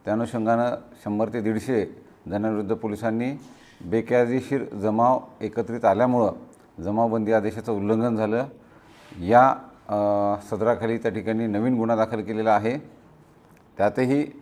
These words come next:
एकूण आत्तापर्यंत पस्तीस आरोपींची नावं आम्हाला निष्पन्न झाली आहेत आणि साधारणतः तेरा आरोपी आम्ही, अ, ताब्यात घेतलेले आहेत. माझं सर्व नागरिकांना आपल्या माध्यमातून आव्हान असेल की आपण कुठेही अफवांना बळी पडू नकात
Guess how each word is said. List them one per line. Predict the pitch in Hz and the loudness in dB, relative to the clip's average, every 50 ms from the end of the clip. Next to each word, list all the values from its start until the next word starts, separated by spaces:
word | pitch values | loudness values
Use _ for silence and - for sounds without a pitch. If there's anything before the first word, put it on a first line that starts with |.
| - - - - - - | -20 -20 -20 -20 -16 -12
एकूण | 92 92 107 117 | -10 -6 -2 -2
आत्तापर्यंत | 113 110 85 - 117 95 117 120 120 - | -2 -2 0 0 -2 0 0 -2 -4 -2
पस्तीस | - 113 - - - 135 120 - - - - - - - _ - | -4 -6 -6 -4 -4 -4 -4 -4 -6 -16 -20 -20 -20 -20 _ -12
आरोपींची | 95 95 98 95 104 104 101 101 104 110 107 | -8 -8 -8 -6 -6 -6 -6 -6 -6 -6 -4
नावं | 101 95 95 101 104 107 | -2 0 0 0 2 0
आम्हाला | 107 110 110 104 | 2 0 0 0
निष्पन्न | 104 104 104 - - 110 107 104 | -2 -6 -6 -6 -6 -4 -4 -2
झाली | 98 101 95 98 | -4 -4 -2 -2
आहेत | 107 113 113 - - - - - - - _ _ _ - | -2 -2 -4 -8 -20 -20 -20 -20 -20 -20 _ _ _ -12
आणि | - 85 98 98 | -10 -6 -6 -6
साधारणतः | 92 - 98 98 101 104 98 110 | -6 -6 -6 -4 -4 -4 -4 -4
तेरा | 107 - 104 107 107 113 113 110 | -6 -2 -2 0 2 4 4 2
आरोपी | 101 107 104 110 | 2 0 -4 -2
आम्ही, | 107 104 107 113 110 104 - - - - - - - | -4 -2 -2 -2 -4 -4 -8 -12 -20 -20 -20 -18 -10
अ, | 95 92 92 - | -8 -8 -4 0
ताब्यात | 95 95 90 107 101 | 0 0 0 0 -4
घेतलेले | 92 98 101 101 - 104 101 107 | -4 -6 -8 -8 -8 -6 -2 0
आहेत. | 104 98 104 110 127 - - - - - - - - - - - - - | 0 0 0 -4 -6 -8 -12 -20 -20 -20 -20 -20 -20 -20 -20 -20 -20 -10
माझं | 92 98 107 110 117 | -4 -4 -2 -2 -4
सर्व | 113 - - 120 127 139 147 | -6 -4 -2 0 2 4 4
नागरिकांना | 139 127 117 120 120 113 120 123 120 120 | 4 4 2 2 -4 -2 -2 -2 2 2
आपल्या | 117 113 117 117 | 0 0 0 -2
माध्यमातून | 113 113 113 107 101 110 110 113 107 - 117 117 117 117 113 - - - - - - _ _ - | -2 0 -2 -2 -2 -2 -2 -2 -2 -2 -4 -2 -2 -4 -6 -10 -20 -20 -20 -20 -20 _ _ -8
आव्हान | - 101 95 107 110 113 | -6 -2 0 0 0 0
असेल | 110 110 - 117 104 | -2 -4 -4 -6 -8
की | - - 113 | -4 -4 -4
आपण | - 113 110 101 | -2 -2 -6 -6
कुठेही | 101 101 92 117 120 127 131 127 - - - - - - - _ - | -4 -6 -4 -2 -4 -4 -4 -8 -12 -20 -20 -20 -20 -20 -20 _ -4
अफवांना | - 98 - - 113 117 120 123 117 | -4 -4 0 2 0 2 2 2 2
बळी | 107 110 113 113 | 4 4 2 2
पडू | 110 - 113 107 110 | 2 0 0 0 2
नकात | 113 117 113 - 127 135 | 0 0 0 2 0 0